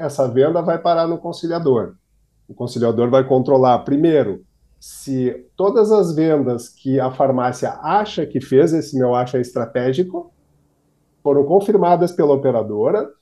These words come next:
e aí o conciliador vai acompanhar toda a vida da transação até o fim, e o fim é o extrato bancário.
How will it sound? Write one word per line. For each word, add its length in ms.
e 60
aí 100
o 80
conciliador 680
vai 160
acompanhar 680
toda 320
a 60
vida 360
da 160
transação 920
até 280
o 120
fim, 500
e 140
o 20
fim 380
é 80
o 20
extrato 400
bancário. 480